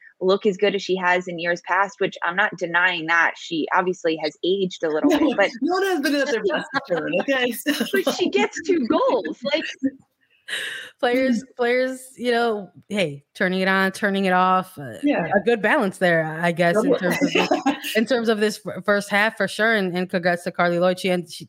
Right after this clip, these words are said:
Speaker 3: you know, she did get that, that goal to close out the first half, a, a big goal in a number of ways. I mean, again, we were talking about how this game was so back and forth, very, very open in this first half. And then it's a much different feeling if you're Australia,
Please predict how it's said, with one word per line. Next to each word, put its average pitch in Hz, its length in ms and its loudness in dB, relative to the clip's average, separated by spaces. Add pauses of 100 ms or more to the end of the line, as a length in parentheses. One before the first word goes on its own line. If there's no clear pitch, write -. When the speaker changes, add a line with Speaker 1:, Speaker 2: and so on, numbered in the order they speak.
(140)
Speaker 3:
you 175 100 -4
know, 170 220 -2 (300)
she - 120 -6
did 175 320 0
get 190 220 0
that, 180 300 2 (440)
that 185 280 0
goal 180 300 4
to 190 80 -6
close 180 440 0
out 190 420 2 (140)
the 175 180 0
first 180 440 -2
half, 190 420 0
a, 170 220 0 (160)
a 175 40 -12
big 196 280 -2
goal 202 320 2
in 196 80 2
a 185 40 2
number 190 320 0
of 190 140 -2
ways. 202 380 2
I 185 40 4
mean, 180 180 0
again, 180 260 0
we 175 80 0
were 170 40 -2
talking 180 360 -2
about 170 180 2
how 175 100 0
this 170 140 -4
game 175 180 -2
was 170 140 -4
so 175 300 0 (560)
back 185 260 0
and 165 140 -2
forth, 208 360 2
very, 190 220 0
very 180 240 0
open 190 320 0
in 170 160 -2
this 170 160 -4
first 170 300 -2
half. 185 340 2
And 170 260 -6
then 170 400 -2 (480)
it's 202 220 -4
a 185 140 2
much 208 320 0
different 208 380 0
feeling 175 560 -2
if 175 140 -2
you're 185 140 2
Australia, 175 840 0